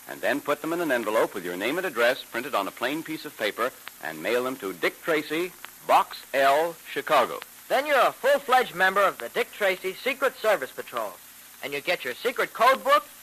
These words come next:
Speaker 2: your patrol pledge, and your member's badge, all free.
Speaker 1: So send your two Quaker Puffed Wheat or Quaker Puffed Rice box tops to Dick Tracy, Box L, Chicago, fellas and girls.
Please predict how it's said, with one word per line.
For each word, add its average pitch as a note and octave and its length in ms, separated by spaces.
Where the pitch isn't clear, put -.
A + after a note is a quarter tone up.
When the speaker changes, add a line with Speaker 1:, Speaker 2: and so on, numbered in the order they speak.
Speaker 2:
your B2+ 120
patrol B3+ 400
pledge, A3+ 440
and C3 100
your B2+ 140
member's A3+ 440
badge, A#2+ 440
all B3+ 240
free. G#3+ 360
Speaker 1:
So G2+ 240
send E3 400
your A#2 340
two G#3 480
Quaker F3 360
Puffed F3 400
Wheat D3 360
or D#2+ 240
Quaker C#3 360
Puffed C#3 320
Rice A#2+ 260
box - 360
tops G2 320
to E2+ 100
Dick E2+ 240
Tracy, D3+ 500
Box - 300
L, C3 240
Chicago, A#2 520
fellas F#2 320
and E2 120
girls. G#2 320